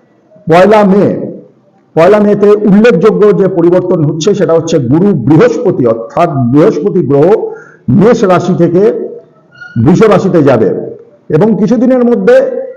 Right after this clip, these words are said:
সূর্যের সাথে মিলন হবে, কম্বাস্টেড হবে, আবার সেটা খুলে যাবে। কিন্তু গুরু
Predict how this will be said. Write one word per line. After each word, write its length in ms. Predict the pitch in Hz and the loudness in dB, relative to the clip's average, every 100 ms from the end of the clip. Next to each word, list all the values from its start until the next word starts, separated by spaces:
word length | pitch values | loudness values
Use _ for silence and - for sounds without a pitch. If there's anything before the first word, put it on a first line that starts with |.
| - _ _ _ _ _ _ _ | -20 _ _ _ _ _ _ _
সূর্যের 560 | - 175 156 226 220 | -4 -2 2 2 2
সাথে 280 | 226 202 196 208 - - - - _ - | -2 -4 -2 -2 -4 -10 -14 -20 _ -4
মিলন 300 | 139 180 196 | 0 2 2
হবে, 180 | 185 208 | 0 0
কম্বাস্টেড 540 | 147 165 180 185 226 | -2 -2 -2 0 0
হবে, 300 | 180 185 202 - - | 2 2 0 -2 -6
আবার 280 | 151 160 208 - - | -4 -2 -2 -4 -10
সেটা 360 | 160 185 - - - - | -4 -4 -4 -10 -18 -6
খুলে 180 | 165 160 | 0 2
যাবে। 220 | 127 123 | 2 0
কিন্তু 420 | - 214 226 247 | -2 -2 -2 -2
গুরু 300 | 190 139 220 | -2 -2 -2